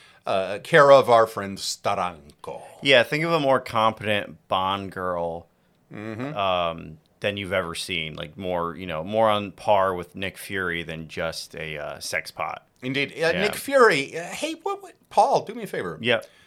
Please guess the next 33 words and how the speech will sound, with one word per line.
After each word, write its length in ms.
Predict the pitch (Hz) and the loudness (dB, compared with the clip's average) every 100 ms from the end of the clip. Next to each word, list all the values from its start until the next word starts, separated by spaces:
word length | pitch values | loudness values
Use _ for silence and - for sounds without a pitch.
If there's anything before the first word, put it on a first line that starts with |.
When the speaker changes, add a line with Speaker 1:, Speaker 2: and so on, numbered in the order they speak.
| _ _ | _ _
Speaker 1:
What's 240 | 247 320 - | -4 -4 -6
Paul, 440 | - - 196 196 | -8 -4 -2 -2
uh, 80 | 175 | -4
Nick 240 | 170 175 | -4 -6
Fury's, 760 | - 165 160 156 151 135 117 123 | -8 -6 -4 -4 -8 -8 -6 -2
uh, 340 | 107 101 90 | 0 0 -2
full 360 | - - 110 90 | -8 -4 -2 -2
title 480 | - - 80 73 - _ _ _ _ _ - | -8 -10 -8 -10 -16 _ _ _ _ _ -14
over 160 | 85 85 | -12 -12
the 100 | 80 | -14
years? 400 | 76 67 - 117 | -14 -16 -6 -2
Speaker 2:
In 200 | 113 104 | -2 -2
Speaker 1:
I 20 | |
Speaker 2:
shield? 680 | - - 131 131 185 285 - - | -4 -2 0 0 -2 -6 -14 -4
Speaker 1:
Yeah, 160 | 277 277 | 0 2
no, 140 | 254 302 | 0 0
no, 260 | 320 339 | 2 4
no, 140 | 339 320 | 4 2
no, 100 | 320 | 2
no. 240 | 294 170 - | 2 0 0
Like, 240 | 202 214 | -2 -2
uh, 240 | 220 226 202 | -4 -6 -6
hit 180 | 175 220 | -8 0
the 60 | 226 | 4
marquee 560 | 220 226 - - 269 | 8 8 6 -8 -10
title 380 | 285 220 214 196 | 0 2 2 -2
that 160 | 170 165 | -4 -4
would, 360 | 160 139 - | -6 -6 -12
would 220 | 143 139 123 | -12 -10 -6
grace 480 | 120 143 151 - - | -2 -2 -2 -6 -4
any 220 | 131 170 | -6 -8
cover 600 | - - 147 123 80 76 | -6 2 2 2 -2 -4
of 180 | 107 | -10